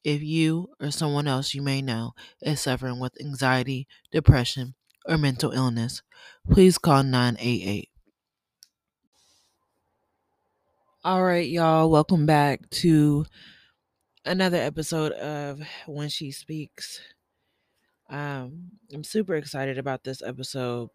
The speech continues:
but it's definitely a serious topic.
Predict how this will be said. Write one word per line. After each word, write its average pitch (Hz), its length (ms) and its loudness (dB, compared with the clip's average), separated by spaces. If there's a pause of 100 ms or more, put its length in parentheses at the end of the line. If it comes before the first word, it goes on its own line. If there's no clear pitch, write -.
(120)
but 120 360 -6 (260)
it's - 240 -12
definitely 127 600 -6
a 120 80 -6
serious 120 400 -4
topic. 131 460 -6